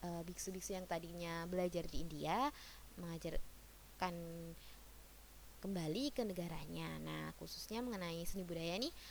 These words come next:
agama Buddha tidak banyak terpengaruh ya. Kedatangan para biksu ini maupun hasil dari arus balik tidak menghasilkan suatu seni budaya agama di negara-negara lain.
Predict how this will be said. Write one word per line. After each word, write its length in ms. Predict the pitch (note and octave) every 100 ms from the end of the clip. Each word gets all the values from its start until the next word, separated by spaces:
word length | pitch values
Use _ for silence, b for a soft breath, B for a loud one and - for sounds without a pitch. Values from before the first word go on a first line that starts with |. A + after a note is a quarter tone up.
| B
agama 320 | F3+ F3+ F3
Buddha 320 | E3+ E3+ F3
tidak 240 | G3+ A#3+ -
banyak 240 | F3 G#3 -
terpengaruh 400 | A3+ G#3 B3+ C#4
ya. 240 | E3+ F#3 C#4+ - B B B B
Kedatangan 400 | - F#3 F#3 F#3
para 160 | F#3+ F#3+
biksu 320 | F#3+ - G3+
ini 180 | F#3+ C4
maupun 380 | C#4+ A#3 G#3+ G#3
hasil 380 | G3+ F#3+ G3+ F#3 F#3 - -
dari 160 | F3+ -
arus 220 | F#3+ -
balik 240 | F3 E3+
tidak 300 | - G3+ B3+
menghasilkan 500 | A#3 G3 G#3 - C4 E4+ -
suatu 320 | - A3 G#3+
seni 180 | A#3+ A#3+
budaya 320 | A3+ G3+ G3+ -
agama 340 | G3+ G3+ A#3+
di 140 | G#3
negara-negara 480 | F3+ E3+ E3+ E3 E3
lain. 400 | E3 E3 D#3 C#3+